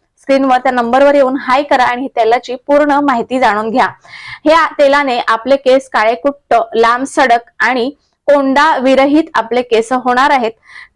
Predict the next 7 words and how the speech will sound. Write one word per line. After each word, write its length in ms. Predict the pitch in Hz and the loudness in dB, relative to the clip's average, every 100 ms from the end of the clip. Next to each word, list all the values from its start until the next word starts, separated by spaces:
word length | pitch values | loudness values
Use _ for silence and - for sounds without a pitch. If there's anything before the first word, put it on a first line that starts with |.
| _ | _
पांढरे 380 | 302 285 285 311 | -2 0 2 2
केस 280 | 320 311 302 | 2 0 2
त्वरित 600 | 294 - - 269 277 294 294 _ | 0 0 -6 -2 0 0 -2 _
थांबवतं 560 | - 302 247 285 285 247 - | -4 0 2 2 4 2 2
आणि 240 | 226 240 | 0 -2
काळ्या 360 | 247 226 214 247 | -2 -2 0 0
केसांना 500 | 277 277 254 240 | 0 0 0 0